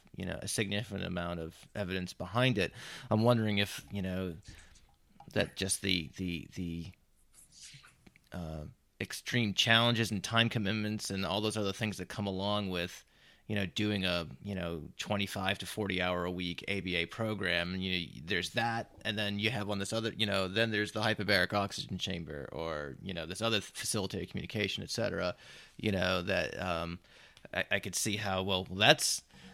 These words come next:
you know, that might be a lot easier and less time consuming, and it's not icky like behaviorism is, you know, and I think, you know, this prep, you know, and so, um, there might be some, you know, kind, not only, uh, you know,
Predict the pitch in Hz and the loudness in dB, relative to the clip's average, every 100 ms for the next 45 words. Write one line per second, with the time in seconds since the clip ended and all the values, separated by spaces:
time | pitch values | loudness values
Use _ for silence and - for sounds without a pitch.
0 | - - _ _ - - 92 92 87 120 | -20 -20 _ _ -20 -12 -6 0 4 4
1 | 120 107 101 98 101 101 156 123 98 95 | 4 2 2 6 6 6 4 2 2 0
2 | 104 - 123 127 127 110 110 98 92 90 | -2 0 0 0 0 -2 -2 0 -2 -2
3 | 92 90 117 101 - 143 120 107 101 101 | -2 -2 -2 2 6 6 6 6 6 4
4 | - 104 110 107 123 120 110 92 95 92 | 0 -2 0 2 0 0 0 0 0 -2
5 | 87 90 92 120 104 98 98 104 107 104 | -2 -2 0 0 2 2 2 0 0 0
6 | 104 95 110 - 107 95 - 107 101 98 | 0 0 0 0 0 0 -2 0 2 0
7 | - 92 92 87 - _ _ _ - - | -2 -2 -2 -8 -18 _ _ _ -20 -20
8 | _ - - - 101 98 92 90 90 - | _ 0 0 -8 -4 -2 -2 -4 -8 -14
9 | - - - - 127 - - - 110 98 | -20 -20 -18 -18 -18 -20 -14 0 2 4
10 | 101 - 107 104 98 98 90 - 101 95 | 2 2 2 2 0 -2 -4 -8 -6 -4
11 | 95 - 98 104 104 104 95 95 90 87 | -6 -6 -6 -2 0 0 -2 0 0 0
12 | - 98 90 | -2 -6 -6